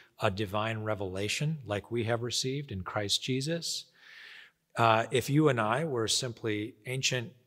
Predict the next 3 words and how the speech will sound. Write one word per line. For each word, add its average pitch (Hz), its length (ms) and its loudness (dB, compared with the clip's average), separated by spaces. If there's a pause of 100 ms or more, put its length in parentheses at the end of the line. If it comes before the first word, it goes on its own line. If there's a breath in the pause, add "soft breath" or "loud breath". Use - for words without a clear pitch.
(120)
Greek, 110 680 0 (720 soft breath)
um, 95 600 2
pagans 156 600 4